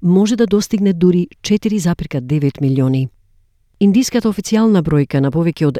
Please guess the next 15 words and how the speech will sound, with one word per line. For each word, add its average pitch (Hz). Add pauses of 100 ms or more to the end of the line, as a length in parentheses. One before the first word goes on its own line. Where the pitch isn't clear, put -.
четиристотини 208
четиринаесет 151 (100)
илјади 185
жртви 151 (120)
е 165
трета 226
најголема 165
во 151
светот 202 (120)
по 175
Соединетите 135
Американски 143
Држави 196
и 185
Бразил. 135